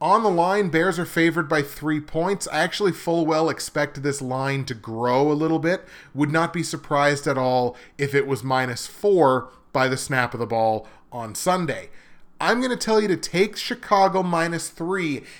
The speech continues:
and take it now before the line grows. And here's why. Chicago, despite the fact that they're only, what? What was the record? What did we say the record was? Three and five? The Bears are unbeaten against the spread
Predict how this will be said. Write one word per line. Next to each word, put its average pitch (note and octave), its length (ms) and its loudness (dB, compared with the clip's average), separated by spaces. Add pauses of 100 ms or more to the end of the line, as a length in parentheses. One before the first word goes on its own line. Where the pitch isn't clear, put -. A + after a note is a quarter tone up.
(140)
and C#3+ 220 -4
take F#3+ 320 -2
it G#3 120 -8
now E3+ 600 2
before D3 640 0
the F3+ 140 0
line C3 560 0
grows. A#2 720 0 (340)
And C#3+ 160 -2
here's F#3+ 380 -2
why. E3+ 420 0 (180)
Chicago, G#3 680 0
despite F#3 560 -2
the G3+ 80 -2
fact F3 320 0
that D#3 140 -6
they're D3+ 200 0
only, C#3+ 280 -2
what? C3 400 -2
What C#3 100 -4
was D3+ 140 -6
the E3+ 80 -2
record? F3+ 320 -2
What D3+ 80 -2
did D#3+ 100 -6
we E3 60 -4
say F3 160 -4
the F3 100 -2
record F3+ 340 -4
was? G#3 220 -2
Three D3 400 -2
and D3 160 -2
five? D#3 540 0 (380)
The E3+ 100 -2
Bears D#3+ 680 2 (260)
are D#3 320 4
unbeaten G3 920 -2
against C#3 580 -2
the F3+ 80 -4
spread C#3 720 0